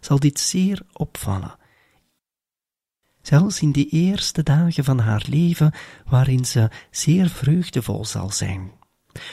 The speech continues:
Maar dan komt er een grotere moeilijkheid voor de ouders,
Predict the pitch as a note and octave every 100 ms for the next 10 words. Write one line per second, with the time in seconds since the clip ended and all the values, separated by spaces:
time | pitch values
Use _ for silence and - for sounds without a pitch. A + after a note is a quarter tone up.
0 | - - C3+ E3+ F#3+ G3 F#3 F3 E3+ D#3
1 | C#3+ C#3+ - C3+ B2+ G#2+ G2+ A2 - G2+
2 | G#2 - B2+ B2 B2 - F3 F#3+ D#3 -
3 | -